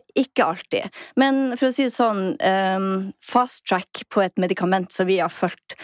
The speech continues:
fra benken, det vil si fra laboratoriet til markedet,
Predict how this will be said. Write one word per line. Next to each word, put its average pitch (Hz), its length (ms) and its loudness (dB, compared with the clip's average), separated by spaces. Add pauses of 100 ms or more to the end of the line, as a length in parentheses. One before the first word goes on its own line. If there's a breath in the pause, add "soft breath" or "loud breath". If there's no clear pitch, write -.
(140 loud breath)
fra 196 200 2
benken, 185 540 -2
det 190 140 2
vil 180 100 -6
si 190 80 4
fra 175 200 2
laboratoriet 175 840 2
til 190 260 2
markedet, 208 540 2